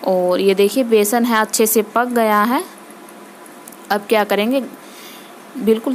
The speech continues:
थोड़ा थोड़ा पानी डालते जाएंगे इसमें, ये देखिए इस तरीके से। और इसको चलाते रहेंगे continue,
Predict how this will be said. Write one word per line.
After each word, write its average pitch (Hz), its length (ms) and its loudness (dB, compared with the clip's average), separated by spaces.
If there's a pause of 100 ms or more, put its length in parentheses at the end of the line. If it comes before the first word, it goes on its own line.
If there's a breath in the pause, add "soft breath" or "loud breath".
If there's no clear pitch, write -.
(120)
थोड़ा 220 240 2
थोड़ा 214 280 0
पानी 208 300 0
डालते 196 380 0
जाएंगे 196 380 0
इसमें, 247 260 -2 (1900)
ये 185 100 -2
देखिए 196 320 0
इस 233 120 -2
तरीके 202 320 2
से। 262 180 2
और 190 300 2
इसको - 220 -2
चलाते 208 460 0
रहेंगे 220 380 0
continue, 214 600 0